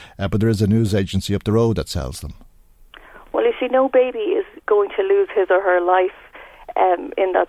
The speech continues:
Speaker 2: situation, and no woman is
Speaker 1: No, but there's a
Speaker 2: is
Speaker 1: moral objection.
Speaker 2: Well, it's, it's not really a moral objection to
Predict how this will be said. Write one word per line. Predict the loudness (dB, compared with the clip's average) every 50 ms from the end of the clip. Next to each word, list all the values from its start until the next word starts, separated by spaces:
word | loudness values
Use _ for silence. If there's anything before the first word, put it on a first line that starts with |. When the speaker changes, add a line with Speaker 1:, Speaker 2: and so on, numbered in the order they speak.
| -2
Speaker 2:
situation, | -4 -6 -4 -6 -4 -2 0 0 0 -2 -2 -2 -2 -2 0
and | -2 -2
no | 0 0 0
woman | 2 2 2 2 2 2 2
is | 2 4
Speaker 1:
No, | 2 2
but | 2 0
there's | 0 -2 0
a |
Speaker 2:
is | 0
Speaker 1:
moral | 0 2 2 2 2 0
objection. | -2 -2 0 -2 -2 -2 -4 -8 -12 -12 -14 -16 -20 -20 -20 -20 -20 -14 -10 -10 -10 -12 -10 -10 -10 -10 -10 -2
Speaker 2:
Well, | 0 2 4 4
it's, | 2 2 0 0 0
it's | 0 0 2
not | 2 2 2 2 2
really | 0 0 0 2
a | 0
moral | 2 2 2 2 2 2
objection | 0 -2 -4 -6 -4 -6 -10 -12
to | -12